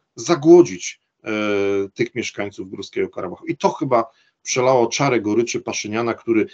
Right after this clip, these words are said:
wielokrotnie interweniował w Moskwie, wielokrotnie interweniował w Unii Europejskiej, w Stanach Zjednoczonych, we Francji z prośbą o odblokowanie tego korytarza. Dzisiaj wiemy, kilka dni temu ukazała się informacja,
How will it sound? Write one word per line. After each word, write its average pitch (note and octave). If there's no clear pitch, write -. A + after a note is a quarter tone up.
wielokrotnie C#3
interweniował A2
w F2+
Moskwie, A#2
wielokrotnie A#2
interweniował G#2
w -
Unii C#3+
Europejskiej, A2+
w -
Stanach B2+
Zjednoczonych, G#2
we A#2
Francji B2+
z -
prośbą C3
o C3
odblokowanie B2+
tego A2
korytarza. F#2+
Dzisiaj F3
wiemy, C#3
kilka C3+
dni A2+
temu B2
ukazała A2+
się A2+
informacja, A2+